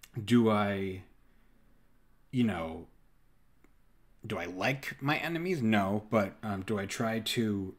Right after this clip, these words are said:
love them in the sense that, do I try to, uh, forgive them for what they've done to me and have empathy for them? Yes, I do try to, uh, to do that. So, um,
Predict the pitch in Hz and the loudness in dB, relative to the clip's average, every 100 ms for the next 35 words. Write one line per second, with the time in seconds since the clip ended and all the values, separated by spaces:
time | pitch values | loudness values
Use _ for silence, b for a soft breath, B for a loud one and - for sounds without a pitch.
0 | - 107 131 131 135 135 127 110 - 117 | -6 0 2 2 2 4 4 2 0 0
1 | 107 - 117 104 113 113 107 98 - 107 | -2 -4 -2 -2 -4 -2 0 -2 -2 0
2 | 113 113 - 120 113 110 104 98 b b | 0 0 -2 2 2 2 0 -4 b b
3 | b b b b b - _ 113 95 92 | b b b b b -20 _ -2 0 -2
4 | 90 90 - - 123 101 127 123 120 123 | -4 -8 -14 -10 -6 0 2 2 0 0
5 | 123 123 113 110 117 107 113 110 110 113 | 0 0 0 0 -2 0 0 0 0 0
6 | 110 101 101 - 104 107 120 139 135 123 | 0 0 -2 0 0 0 0 0 0 0
7 | 139 135 135 123 - - - 101 104 98 | 0 2 2 0 0 -4 -8 -6 -4 -4
8 | - 92 92 - 101 92 92 92 90 90 | -4 -6 -8 -6 -6 -6 -8 -10 -10 -12
9 | 90 - - - 92 92 - - - - | -14 -16 -16 -12 -8 -8 -8 -12 -14 -18
10 | _ _ - - 62 62 - _ _ _ | _ _ -16 -14 -14 -18 -20 _ _ _
11 | - B B B B B _ _ _ _ | -20 B B B B B _ _ _ _
12 | b b b b b b b b _ _ | b b b b b b b b _ _
13 | _ _ _ _ - 95 90 85 | _ _ _ _ -18 -16 -14 -14